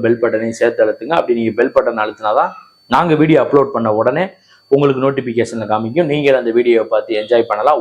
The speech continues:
உங்க நண்பர்கள் உறவினர்கள்கிட்ட குட்டிமா தமிழ் டி வி சேனலை பத்தி சொல்லி, இந்த சேனலை பத்தி சொல்லி, அவங்களே இந்த சேனலை வந்து சப்ஸ்கிரைப் பண்ண வைங்க. இப்ப திரை விமர்சனத்துக்கு போகலாம். கஜினி படத்தோட பேர் ஏற்கனவே சொல்லியாச்சு.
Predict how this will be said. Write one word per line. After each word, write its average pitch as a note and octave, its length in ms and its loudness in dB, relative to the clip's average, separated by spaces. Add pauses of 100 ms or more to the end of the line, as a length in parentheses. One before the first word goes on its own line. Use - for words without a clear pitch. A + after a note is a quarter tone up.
உங்க F3+ 160 2 (120)
நண்பர்கள் B2+ 460 -2 (500)
உறவினர்கள்கிட்ட C3 720 0
குட்டிமா B2+ 440 -2
தமிழ் A#2 260 -4
டி A2+ 160 -4
வி G#2+ 240 -6
சேனலை G#2+ 300 0
பத்தி G#2 220 -8
சொல்லி, A#2+ 380 0
இந்த G#2+ 140 -2
சேனலை A2+ 400 0
பத்தி G#2+ 200 -12
சொல்லி, D3+ 260 -4 (480)
அவங்களே D#3+ 360 4
இந்த A#2+ 120 0
சேனலை A2+ 380 2
வந்து C3+ 300 2 (380)
சப்ஸ்கிரைப் D3+ 600 2
பண்ண G#2+ 240 0
வைங்க. F#2+ 600 -2
இப்ப E3+ 500 0 (640)
திரை D#3 180 4
விமர்சனத்துக்கு A2 500 0
போகலாம். G2+ 460 2
கஜினி B2 340 2 (240)
படத்தோட A2+ 360 2
பேர் G#2+ 140 0
ஏற்கனவே G#2+ 400 0
சொல்லியாச்சு. G#2 460 0